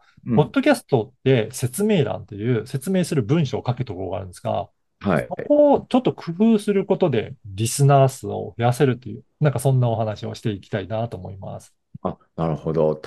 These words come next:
Speaker 1: 例えばどんな風に書きましょうね。
Speaker 2: はい。そうですね。あの、まず、ポッドキャストって、あの、見つけてもらうときってやっぱり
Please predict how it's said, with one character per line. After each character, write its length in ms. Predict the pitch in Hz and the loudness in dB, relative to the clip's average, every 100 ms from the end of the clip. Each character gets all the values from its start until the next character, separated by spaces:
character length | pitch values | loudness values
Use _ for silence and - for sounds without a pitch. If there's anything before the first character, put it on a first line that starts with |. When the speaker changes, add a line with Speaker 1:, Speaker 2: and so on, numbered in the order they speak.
| 90 | -4
Speaker 1:
例 120 | 120 110 | 2 4
え 40 | |
ば 140 | 92 | 2
ど 220 | 87 90 101 | 0 0 2
ん 180 | 120 | 2
な 140 | 123 101 | 2 0
風 160 | 90 | 0
に 120 | 85 76 | 0 0
書 100 | 80 - - | -4 -8 -6
き 80 | 87 | -4
ま 120 | 78 | -2
し 100 | - | -4
ょ 60 | |
う 60 | 78 | -2
ね。 80 | 92 | -2
Speaker 2:
は 60 | |
い。 60 | - - | -2 0
そ 140 | 214 | 2
う 20 | |
で 80 | 202 | 4
す 80 | 131 | 2
ね。 300 | 127 113 - - | 2 0 -2 0
あ 100 | 156 | 2
の、 300 | 175 170 170 | 2 0 2
ま 160 | 240 | 2
ず、 120 | 160 | 2
ポ 200 | 127 - | 0 0
ッ 60 | - - | -2 0
ド 100 | 233 | -2
キ 100 | 233 | 0
ャ 80 | 277 | -2
ス 80 | - | 2
ト 140 | 139 | 0
っ 80 | - | 0
て、 420 | - 143 110 - - | 4 6 4 -2 -6
あ 120 | 120 | -4
の、 260 | 117 117 110 | -4 -6 -4
見 120 | 113 | 0
つ 120 | 127 - | 0 0
け 100 | 202 | 2
て 100 | 196 | 2
も 120 | 180 | 2
ら 120 | 175 | 2
う 60 | 165 | 0
と 100 | 151 | -2
き 80 | |
っ 80 | 117 | -4
て 100 | - | -8
や 60 | 107 | -8
っ 20 | |
ぱ 80 | 110 | -8
り 100 | 107 | -10